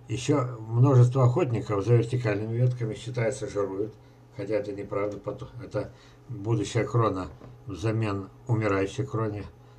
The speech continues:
Об этом тоже никто не знает. Вот. Потом, значит, обязательно нужно уничтожить ветки,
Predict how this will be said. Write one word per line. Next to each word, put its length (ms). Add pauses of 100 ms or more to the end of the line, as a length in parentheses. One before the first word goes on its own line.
(140)
Об 160
этом 240
тоже 300
никто 280
не 140
знает. 360 (420)
Вот. 400 (360)
Потом, 320
значит, 480 (100)
обязательно 600
нужно 480 (180)
уничтожить 640
ветки, 420